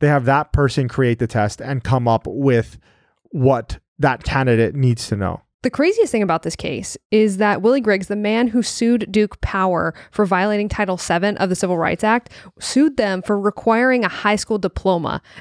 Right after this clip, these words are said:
Speaker 2: And the answer by the companies was to start requiring a college degree, which is just unbelievably. And the company's response, co-, company's collective, was to now start requiring a college degree, which was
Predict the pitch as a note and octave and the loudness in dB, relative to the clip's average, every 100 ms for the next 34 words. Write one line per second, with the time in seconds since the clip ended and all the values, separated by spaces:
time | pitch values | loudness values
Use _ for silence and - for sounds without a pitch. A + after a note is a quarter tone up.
0 | - A3+ A#3 A3+ - A3 A#3+ A3+ G#3+ F#3 | -4 0 2 0 0 0 0 0 0 0
1 | D#3+ - G3 F#3+ - F3 G#3 A3+ A#3+ A#3 | 0 0 0 -2 -4 -6 -2 0 2 0
2 | - G#3+ - A#3 - A3 G#3+ G#3+ - G3 | 0 -2 0 -6 0 0 0 -4 -2 -2
3 | F#3+ F#3+ F3+ F3+ - - F#3+ - - - | -2 -2 -4 -6 -8 -6 -4 -2 -4 -4
4 | E3+ F3 A3 - D4 - - G#4 D4+ - | -6 0 0 2 0 0 -4 -2 -2 -4
5 | - - A3+ A3 F#3+ F3+ G3+ - A#3+ G3+ | -16 -4 0 0 0 2 2 2 0 0
6 | G3 D#3+ - _ A#3 A#3 - D#4 E4 D#4+ | -2 -2 -14 _ 0 0 0 0 2 2
7 | C4 G#3+ - G#3+ G#3+ D#3 - - - A#3 | 2 -2 -4 0 2 0 -4 -12 -2 -2
8 | A#3+ - A#3+ C4 B3 A#3 - F#3 F#3+ - | -2 -2 -2 0 0 0 -2 -2 -2 -2
9 | E3+ - - - - - A#3 A3 - A3+ | -2 -4 -8 -20 -10 0 0 0 0 2
10 | A3 B3 B3 G#3+ G3 - A3 G#3+ - A#3 | 2 2 0 0 -2 0 0 0 -4 0
11 | A3 A3 G3+ G3+ - G3 G3 - - F3+ | 0 0 -2 -4 -2 0 0 -4 -6 -6
12 | F#3 G3+ C4 A#3+ | -6 -6 -4 -4